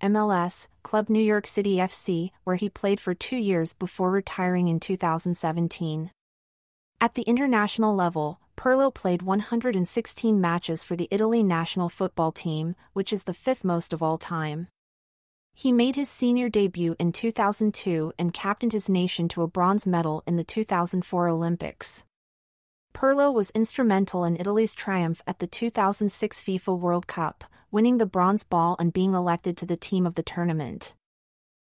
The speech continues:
He repeated similar success as he led Italy to the uefa Euro two thousand twelve final.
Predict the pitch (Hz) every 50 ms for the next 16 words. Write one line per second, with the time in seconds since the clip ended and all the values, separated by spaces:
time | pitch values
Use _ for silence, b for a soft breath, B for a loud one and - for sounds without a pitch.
0 | _ _ _ - 262 254 254 247 - - 247 247 269 277 254 - - 247 233 240
1 | 240 240 233 - - 208 190 - - - 190 170 160 170 - - - 165 170 -
2 | 196 185 180 180 185 190 233 240 196 180 170 170 170 175 175 - 190 180 185 180
3 | 180 175 175 175 170 190 - - 226 190 180 185 180 180 180 180 180 - - -
4 | 202 202 - 190 170 165 170 170 - 180 175 - - 170 165 170 170 - - 170
5 | 165 156 151 - - 185